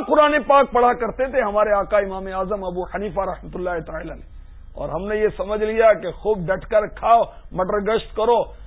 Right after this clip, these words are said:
سائلنسر نکال کر گھومو، ون ویلنگ کرو، چاہے پھر عید کے دن ہی قبرستان پہنچ جائیں، چاہے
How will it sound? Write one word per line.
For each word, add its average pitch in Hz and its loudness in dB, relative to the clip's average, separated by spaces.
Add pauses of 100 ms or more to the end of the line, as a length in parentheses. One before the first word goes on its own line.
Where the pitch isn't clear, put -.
(240)
سائلنسر 208 0
نکال 208 4
کر 226 0
گھومو، 220 2 (120)
ون 208 0
ویلنگ 240 0
کرو، 247 6
چاہے 214 4
پھر 214 4 (1200)
عید 196 -4
کے 226 2
دن 233 0
ہی 233 0
قبرستان 220 0
پہنچ 202 0
جائیں، 165 -10 (1160)
چاہے 208 4